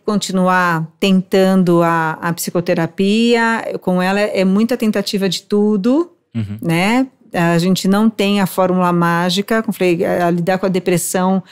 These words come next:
Speaker 1: é, ela vai ter sempre altos e baixos também, né? Com esse tipo de depressão, né? Então vai ser, vai ter momentos assim maravilhosos, porque quando a pessoa também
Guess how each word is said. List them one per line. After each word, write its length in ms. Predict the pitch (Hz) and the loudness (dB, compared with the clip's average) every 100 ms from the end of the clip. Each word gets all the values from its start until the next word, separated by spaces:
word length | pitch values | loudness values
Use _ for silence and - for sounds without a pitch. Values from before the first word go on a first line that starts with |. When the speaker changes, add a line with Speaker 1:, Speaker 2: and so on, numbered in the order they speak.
| - _ _ - | -20 _ _ -2
Speaker 1:
é, 480 | 175 175 175 170 - | 2 4 4 2 0
ela 140 | 175 | 0
vai 140 | 175 180 | 0 0
ter 160 | 208 | 0
sempre 420 | - 226 233 240 | 0 0 2 2
altos 400 | 214 254 302 277 | 2 0 -2 -4
e 60 | 269 | -2
baixos 580 | 190 170 165 160 - - | -2 -2 -2 -4 -8 -8
também, 460 | 175 165 160 156 | -2 0 0 0
né? 260 | 160 185 240 - - _ _ - | 0 0 -2 -6 -18 _ _ 0
Com 140 | 190 | 2
esse 260 | 190 208 247 | 2 0 -4
tipo 460 | - 240 262 311 | -2 0 0 0
de 100 | 277 | 0
depressão, 720 | 269 302 330 381 - 165 151 - _ _ _ _ | 2 0 0 -2 0 -2 -4 -8 _ _ _ _
né? 260 | 170 170 196 | -2 2 2
Então 260 | 196 190 | 2 2
vai 100 | 190 | 0
ser, 300 | 185 185 175 | 0 2 2
vai 180 | 165 170 | 2 0
ter 140 | 170 | 0
momentos 420 | 185 185 185 185 185 | 0 2 2 0 -2
assim 600 | 170 185 180 175 170 165 _ _ _ 175 180 180 | -2 0 0 2 0 -2 _ _ _ 0 2 2
maravilhosos, 880 | 180 180 170 180 208 247 269 277 - | 2 2 2 2 2 2 0 -4 -4
porque 360 | 208 - 180 | -6 -2 -4
quando 420 | 175 185 185 180 170 | 0 0 0 -2 -2
a 100 | 175 | -4
pessoa 540 | 180 170 190 185 175 | -4 -2 0 2 0
também 680 | 180 185 175 170 170 170 | 0 0 0 0 -2 -4